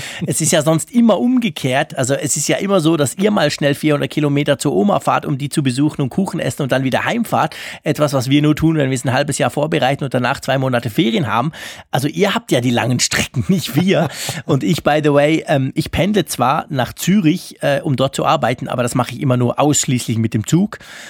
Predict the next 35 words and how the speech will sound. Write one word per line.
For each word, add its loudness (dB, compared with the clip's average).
Das -4
mache 2
ich, -6
glaub 0
ich, -2
nur 2
alle 2
drei -2
Jahre -2
mal 2
mit -2
dem 0
Auto. 2
Und 0
immer, 0
wenn 0
ich's -4
mit 0
dem -2
Auto 0
mache, 2
schwöre 0
ich -2
mir 4
nie 4
wieder, 2
mit 0
dem 0
Auto 2
nach 0
Zürich 2
zu -4
fahren -2
zwischen -4
Bern. -2